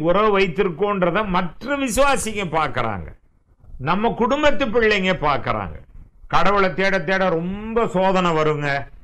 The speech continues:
ஞானசானம் எடுத்த பிற்பாடு தாங்க போராட்டம், குடும்ப ஜெபம்னு ஆரம்பிச்சாலே போராட்டம்,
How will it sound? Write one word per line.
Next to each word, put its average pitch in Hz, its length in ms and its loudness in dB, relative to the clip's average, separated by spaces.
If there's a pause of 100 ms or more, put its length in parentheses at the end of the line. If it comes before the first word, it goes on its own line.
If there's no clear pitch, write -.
(840)
ஞானசானம் 180 720 0
எடுத்த 196 240 0
பிற்பாடு 214 440 2
தாங்க 202 300 0
போராட்டம், 120 640 -2 (920)
குடும்ப 190 320 0
ஜெபம்னு 208 460 2
ஆரம்பிச்சாலே 214 720 0
போராட்டம், 131 640 0